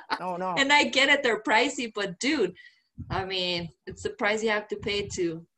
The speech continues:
Speaker 2: cross to the U S. But anyway, some
Speaker 1: Fuck
Speaker 2: people might
Speaker 1: Donald Trump.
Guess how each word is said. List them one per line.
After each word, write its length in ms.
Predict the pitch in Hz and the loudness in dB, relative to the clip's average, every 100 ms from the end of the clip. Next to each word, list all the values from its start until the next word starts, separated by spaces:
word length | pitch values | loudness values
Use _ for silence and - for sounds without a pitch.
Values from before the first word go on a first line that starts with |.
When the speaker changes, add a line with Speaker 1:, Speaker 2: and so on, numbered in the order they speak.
| _ _ _ - | _ _ _ -8
Speaker 2:
cross 400 | 190 190 - - | -4 -2 -4 -6
to 340 | 233 208 208 214 - _ _ - - 170 | -4 -4 -6 -10 -20 _ _ -20 -16 -6
the 200 | 190 175 | -2 -2
U 180 | 175 185 | 0 0
S. 360 | 175 - - - - - - - - - - - _ - - _ | 0 -4 -6 -8 -10 -14 -18 -20 -20 -20 -20 -20 _ -12 -12 _
But 120 | 156 | -12
anyway, 340 | 160 147 131 151 - - _ _ - - | -8 -8 -8 -12 -16 -18 _ _ -20 -2
some 120 | - | 6
Speaker 1:
Fuck 80 | 269 | 6
Speaker 2:
people 160 | 262 262 | 6 8
might 100 | 269 | 10
Speaker 1:
Donald 360 | 262 262 254 | 12 10 8
Trump. 520 | - 240 285 262 170 | 8 8 10 10 6